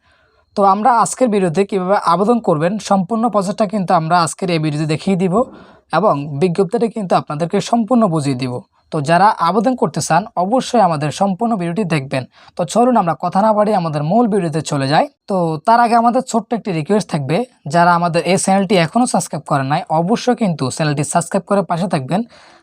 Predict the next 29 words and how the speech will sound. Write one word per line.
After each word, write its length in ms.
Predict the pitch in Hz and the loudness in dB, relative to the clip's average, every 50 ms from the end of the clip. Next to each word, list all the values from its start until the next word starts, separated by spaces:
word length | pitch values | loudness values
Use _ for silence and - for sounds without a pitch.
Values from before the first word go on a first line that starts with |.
| _ | _
আমরা 240 | - 180 196 208 247 | -2 0 0 2 0
কিন্তু 380 | 240 - 202 160 147 147 139 143 | 0 0 -2 -2 -2 -4 -4 -2
এই 160 | 147 175 - | -2 -2 -2
চ্যানেলের 420 | - - 220 214 214 202 220 240 | 0 0 0 2 2 2 2 0
সকল 520 | - - - 190 190 180 - 226 240 247 247 | 0 -2 -2 -2 -2 0 2 2 2 2 2
সরকারি 580 | - - - 196 208 - - 226 185 151 139 | -2 -4 -2 -2 -2 0 2 2 2 0 -2
এবং 240 | 143 147 175 175 160 | -2 -2 -2 -2 0
বেসরকারি 600 | 147 170 165 - 208 196 - 214 208 226 285 294 - - - - _ _ - - | 0 -2 0 0 -2 -2 -2 -2 -2 -2 -4 -6 -10 -18 -20 -20 _ _ -6 -2
চাকরির 300 | - 240 240 - 254 240 | 0 0 0 0 -2 -2
বিজ্ঞপ্তি 440 | 196 208 175 208 196 170 - - 190 | 0 0 0 0 -2 -2 -2 -2 -2
কিন্তু 260 | 180 185 165 156 196 | -2 -2 -2 0 0
আমরা 260 | 175 147 143 156 180 | 0 0 2 0 0
পাবলিশ 380 | 180 - - 185 151 165 185 - | 0 0 -2 -4 -2 -2 -4 -4
করে 200 | - - 214 196 | -2 -2 -2 0
থাকি 380 | 180 196 180 - 233 277 285 - _ - - _ _ - | 0 0 0 0 -2 -4 -4 -6 _ -20 -20 _ _ -6
এবং 260 | 156 156 165 143 139 - | -4 -2 -2 -2 -4 -4
সকল 340 | - 156 156 - 208 226 | -2 -2 0 0 0 0
চাকরির 360 | 226 - - 165 160 208 214 - | 0 0 -2 -2 0 -2 -4 -4
কিন্তু 240 | 226 190 170 214 | -6 -4 0 0
আমরা 200 | 190 180 180 247 | 0 2 2 2
অনলাইনে 420 | - - 156 156 160 160 - 185 185 | 2 2 0 0 2 2 2 2 2
আবেদন 340 | 170 160 147 151 156 151 143 | 0 0 0 -2 -4 -4 -4
করে 160 | - 165 156 | -4 -4 -2
থাকি 240 | 190 185 170 233 208 | -2 -2 0 0 0
এবং 220 | 180 160 147 - | 0 0 -2 -4
সকল 360 | - - 160 156 - 214 214 | -4 -4 -6 -2 0 -2 -2
চাকরির 420 | - - 190 160 - - 196 214 208 | 0 0 -2 -2 -2 -2 -4 -4 -2
কিন্তু 240 | 233 214 180 220 | -2 -2 0 0
আমরা 320 | 190 165 156 160 185 240 | 0 0 2 2 0 0